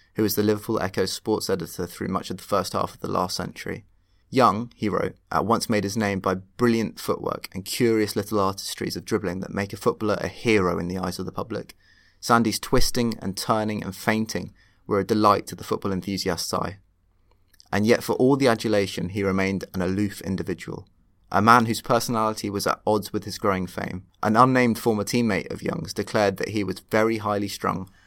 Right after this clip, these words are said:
had peculiar habits, and was a very sombre man. Young, according to this account, would live alone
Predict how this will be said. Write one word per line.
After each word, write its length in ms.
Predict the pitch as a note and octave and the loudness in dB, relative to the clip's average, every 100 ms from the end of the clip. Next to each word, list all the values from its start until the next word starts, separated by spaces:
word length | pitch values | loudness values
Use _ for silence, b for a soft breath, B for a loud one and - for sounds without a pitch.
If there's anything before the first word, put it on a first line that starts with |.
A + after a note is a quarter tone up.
| B | B
had 160 | F#2+ | -6
peculiar 540 | - - - C#3 D3 G2+ | -6 -8 0 2 4 2
habits, 460 | G2 - G#1 - - _ - | 0 -2 -6 -8 -16 _ -4
and 100 | F#2+ | -2
was 120 | F#2+ | 0
a 40 | |
very 240 | G2 A2 A2 | 2 2 2
sombre 440 | - A2 G2+ F2+ | 0 0 0 -2
man. 320 | - - G2 _ _ _ _ _ | -4 -6 -12 _ _ _ _ _
Young, 380 | - A2 G2 A#2+ _ _ | 0 2 2 -4 _ _
according 380 | - - C3 A#2+ | -6 0 2 2
to 120 | A#2 | 0
this 180 | G2+ A#2+ | 0 -2
account, 380 | G#2 - G2 - _ _ _ | -2 -4 -6 -8 _ _ _
would 160 | A2+ G#2+ | -2 2
live 180 | B2 B2+ | 2 4
alone 380 | A2+ F#2+ F2 | 2 2 -2